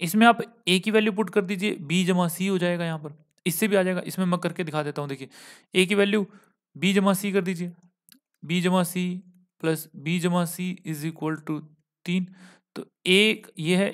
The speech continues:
एक ये है, दो तो यही हो गए, दो इधर जाके इस तीन में से माइनस हो जाएगा तो एक बचेगा। दो बार बी बनेगा, एक बार ये रहा, एक बार ये रहा।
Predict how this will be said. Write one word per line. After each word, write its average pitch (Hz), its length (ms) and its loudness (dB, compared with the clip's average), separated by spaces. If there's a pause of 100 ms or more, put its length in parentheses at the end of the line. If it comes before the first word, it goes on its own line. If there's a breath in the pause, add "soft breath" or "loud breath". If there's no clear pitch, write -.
(120)
एक 185 240 2
ये 156 120 0
है, 147 60 -2
दो 175 240 2
तो 175 100 2
यही 175 180 0
हो 185 100 0
गए, 170 220 -6
दो 180 200 2
इधर 185 120 2
जाके 180 380 -2 (260)
इस 170 160 -8
तीन 180 140 0
में 180 120 2
से 170 80 -4
माइनस 165 340 0
हो 170 60 -4
जाएगा 180 260 -2
तो 196 400 -2 (200)
एक 160 200 0
बचेगा। 156 360 -8 (680 soft breath)
दो 170 220 6
बार 202 180 8
बी 170 160 0
बनेगा, 185 300 2
एक 170 280 -4
बार 165 140 0
ये 156 140 -4
रहा, 180 120 -2 (100)
एक 156 180 -6
बार 151 140 -4
ये 120 160 -14
रहा। 120 220 -18